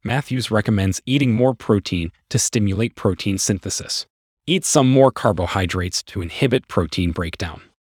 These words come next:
Story shot number thirteen. The five biggest fat loss myths and mistakes. One,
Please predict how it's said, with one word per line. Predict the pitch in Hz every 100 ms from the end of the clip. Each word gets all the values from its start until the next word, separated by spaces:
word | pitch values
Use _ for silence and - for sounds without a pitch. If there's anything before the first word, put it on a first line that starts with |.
| _ _ _ _ _ _ _ _ _ _ _ -
Story | - 170 180
shot | 156 160 135
number | 123 104 107
thirteen. | - 143 120 92 76 - _ _ _ - -
The | 131
five | - 180 202 147 -
biggest | 135 143 -
fat | - 101 90
loss | 90 92 95 -
myths | 92 - -
and | - 95
mistakes. | 92 - - 82 - - - _ _ _ _ _ _ _ _ -
One, | 120 92